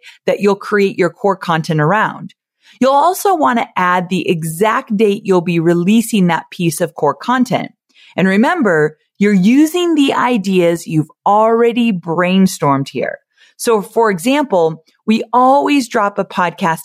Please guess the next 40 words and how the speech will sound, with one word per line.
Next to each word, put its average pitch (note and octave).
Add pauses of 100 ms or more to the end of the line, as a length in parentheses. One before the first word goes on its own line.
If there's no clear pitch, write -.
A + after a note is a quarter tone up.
episode D#3
every D3
Thursday, C#4 (300)
with -
the D4
exception F3+
of D#3
a D3+
few D3
holidays D#3 (240)
where F#3+
we F#3+
release E3
it D#3+
on C#3
a D3
Wednesday. G#3 (280)
So A3+
I B3
know D4+
that B3
unless A3
there D#4+
is D#4
a C4
holiday G#3+
that D#3
may F3
shift -
the F3+
date E3
slightly, E3 (280)
I'm C4
going E4+
to E4+
put C#4
in B3+
the B3+
date F#3
for D#3+